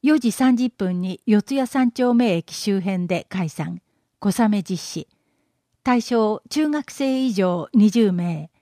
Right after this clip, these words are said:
講師、皆川典久、東京すり鉢学会会長。三、歴史講座、江戸の上水を学ぶ。玉川上水など江戸の上水を学びます。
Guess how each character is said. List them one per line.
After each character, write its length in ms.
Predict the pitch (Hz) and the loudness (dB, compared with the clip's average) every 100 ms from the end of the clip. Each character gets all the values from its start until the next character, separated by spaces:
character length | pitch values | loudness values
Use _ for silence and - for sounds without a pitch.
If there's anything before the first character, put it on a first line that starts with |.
| _ _ _ | _ _ _
講 200 | - 277 | -2 0
師、 260 | 214 - - _ _ _ | 0 -6 -12 _ _ _
皆 300 | 220 240 302 | 4 6 6
川 280 | 294 277 262 | 2 2 4
典 240 | 233 247 | 2 2
久、 360 | 240 - - - _ _ _ | -4 -8 -8 -8 _ _ _
東 200 | 269 269 | -2 0
京 260 | 269 254 254 | 2 2 0
す 160 | - | 0
り 120 | 247 262 | 0 0
鉢 280 | 269 - | -2 -2
学 220 | 240 247 _ | -4 -4 _
会 280 | 170 156 | -6 -6
会 260 | - 180 175 | -6 -6 -4
長。 420 | - 160 156 - _ _ _ _ _ _ | -4 -6 -6 -10 _ _ _ _ _ _
三、 320 | - 233 208 - _ _ - | -4 0 0 -4 _ _ 0
歴 240 | 226 - | 2 2
史 160 | - - | -4 -4
講 220 | 311 294 | -2 0
座、 200 | 190 160 _ _ - | -2 -4 _ _ 2
江 100 | 226 | 4
戸 140 | 294 | 4
の 160 | 302 285 | 2 0
上 200 | 254 269 | 0 -2
水 360 | - 262 240 233 | -2 -2 2 2
を 100 | - | 2
学 340 | 202 190 180 | 2 2 -2
ぶ。 140 | - - _ _ _ _ _ - | -6 -18 _ _ _ _ _ 0
玉 240 | 240 285 | 4 4
川 280 | 302 302 294 | 4 0 -2
上 180 | 277 285 | -2 -4
水 240 | - 185 | -4 -4
な 160 | 180 180 | -2 -2
ど 220 | 185 180 - | -4 -4 0
江 100 | 220 | 2
戸 140 | 269 | 4
の 160 | 262 247 | 2 2
上 200 | 247 247 | 0 -2
水 320 | - 233 214 | -2 -2 0
を 120 | 208 - | 0 0
学 340 | 196 185 180 | 0 0 -4
び 60 | 165 | -6
ま 160 | 165 | -6
す。 160 | 180 | -8